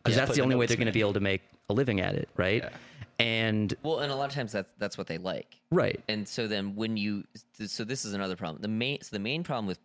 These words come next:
Speaker 3: with programming, you know, contemporary concert music is when, you know, it's hard to realize the music in the first place. So you're just looking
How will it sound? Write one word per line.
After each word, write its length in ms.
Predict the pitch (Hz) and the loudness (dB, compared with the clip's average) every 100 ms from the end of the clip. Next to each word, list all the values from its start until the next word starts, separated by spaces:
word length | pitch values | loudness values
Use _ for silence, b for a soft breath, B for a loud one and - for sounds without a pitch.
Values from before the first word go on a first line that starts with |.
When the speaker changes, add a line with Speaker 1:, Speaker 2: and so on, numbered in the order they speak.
| - | -10
Speaker 3:
with 240 | 92 87 | -6 -6
programming, 600 | - 95 92 87 85 82 - _ _ _ _ _ _ _ _ | -6 -4 -2 -2 -4 -6 -10 _ _ _ _ _ _ _ _
you 80 | 92 | -6
know, 140 | 85 - | -6 -8
contemporary 440 | - 95 95 90 85 | -8 -6 -6 -6 -6
concert 300 | 95 92 80 | -6 -8 -8
music 380 | 82 85 76 _ | -10 -10 -12 _
is 300 | 85 76 73 - _ _ _ 104 | -8 -8 -8 -16 _ _ _ -6
when, 340 | 107 104 104 - _ _ _ _ _ _ _ _ _ _ _ - | -4 -4 -6 -10 _ _ _ _ _ _ _ _ _ _ _ -6
you 100 | 107 | -4
know, 160 | 82 - | -4 -6
it's 200 | 110 - | -8 -8
hard 580 | - - 135 165 135 123 | -10 -4 0 0 -2 -6
to 300 | - 117 98 92 | -4 -2 -2 -2
realize 440 | 131 139 92 92 | -2 0 -2 -4
the 60 | 90 | -6
music 240 | 87 - | -8 -8
in 60 | 82 | -10
the 60 | |
first 240 | 82 82 - | -6 -8 -8
place. 300 | - - - | -10 -12 -18
So 160 | - 107 | -8 -4
you're 160 | 92 | -4
just 160 | 95 98 | -6 -6
looking 400 | 101 98 92 87 | -6 -4 -6 -8